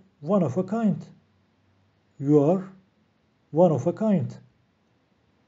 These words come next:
Eşin benzerin yok. Türünün tek örneğisin. Yani iltif-, iltifat ediyor işte. "I'm going to stop by the store."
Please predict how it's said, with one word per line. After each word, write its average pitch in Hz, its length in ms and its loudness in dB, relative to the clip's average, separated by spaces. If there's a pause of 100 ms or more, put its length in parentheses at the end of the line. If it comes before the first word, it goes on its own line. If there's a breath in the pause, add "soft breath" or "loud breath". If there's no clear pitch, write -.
(1040)
Eşin 185 420 2
benzerin 156 400 2
yok. 214 340 -2 (500)
Türünün 147 400 0
tek 208 240 0
örneğisin. 170 540 2 (420)
Yani 135 240 -4
iltif-, 180 440 -4
iltifat 196 400 -4
ediyor 117 220 0
işte. - 280 -12 (2750)
"I'm 147 200 0
going 226 280 2
to 233 80 -2
stop 226 360 -4
by 180 240 4
the 160 80 -10
store." 147 440 -4